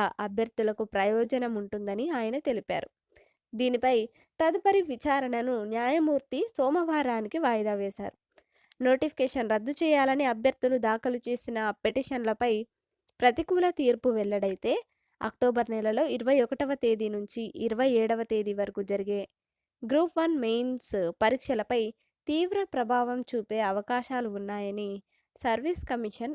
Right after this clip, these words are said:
ఆందోళన చెందుతున్నట్టు సమాచారం. మరో ఇరవై రోజుల్లో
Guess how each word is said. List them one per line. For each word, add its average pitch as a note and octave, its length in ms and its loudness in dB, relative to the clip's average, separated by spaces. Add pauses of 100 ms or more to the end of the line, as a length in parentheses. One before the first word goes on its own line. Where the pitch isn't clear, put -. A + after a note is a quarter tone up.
(120)
ఆందోళన C4 600 -2
చెందుతున్నట్టు G#3 800 -6 (1040)
సమాచారం. A3 640 -4 (1400)
మరో D#4 240 6 (140)
ఇరవై B3+ 380 4
రోజుల్లో A3+ 520 2